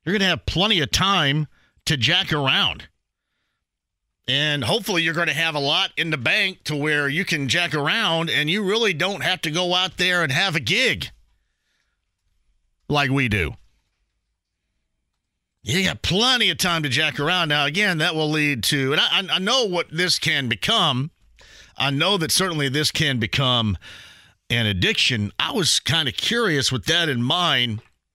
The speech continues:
How long has sports betting, sports wagering been illegal in the state of Indiana? I thought by now we would start really getting a lot of these stories about how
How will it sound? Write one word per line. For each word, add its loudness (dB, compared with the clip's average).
How -4
long 0
has -2
sports -2
betting, 0
sports 0
wagering 0
been 0
illegal 2
in 0
the 0
state 0
of 0
Indiana? 0
I -2
thought -4
by 0
now 0
we 0
would -2
start -2
really 0
getting 0
a 0
lot 0
of -4
these 0
stories 0
about 0
how 0